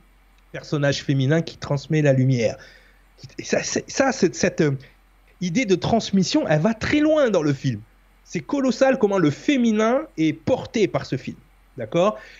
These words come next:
Mais porté dans son, dans son, on va dire, dans sa valeur première,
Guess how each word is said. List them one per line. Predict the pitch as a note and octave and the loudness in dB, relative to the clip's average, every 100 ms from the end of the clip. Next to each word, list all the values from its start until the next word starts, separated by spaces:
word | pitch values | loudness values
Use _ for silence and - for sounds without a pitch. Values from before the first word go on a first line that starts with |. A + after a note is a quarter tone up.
| - | -4
Mais | D#3 | -2
porté | D#3+ G#3+ - - C4 | 2 0 0 0 2
dans | F#3+ F3 | 2 2
son, | - - E3 D3+ C3+ C3 - _ _ _ - | 0 2 4 4 2 -2 -12 _ _ _ -14
dans | B2+ D#3 | -8 -6
son, | - - E3+ D#3 D3 C#3 C3 B2+ B2 A#2+ A#2+ - - - - - - - | -4 0 2 4 4 4 4 2 2 0 -4 -8 -12 -18 -20 -20 -12 -4
on | D3+ | 0
va | E3 | 2
dire, | G#3 G3 | 2 2
dans | F3 | 0
sa | D#3+ - D#3+ | 0 2 2
valeur | C#3 G3 A#3+ - | 4 2 2 0
première, | - A#3 A3 G#3+ C3 - | -2 -2 0 0 -2 -6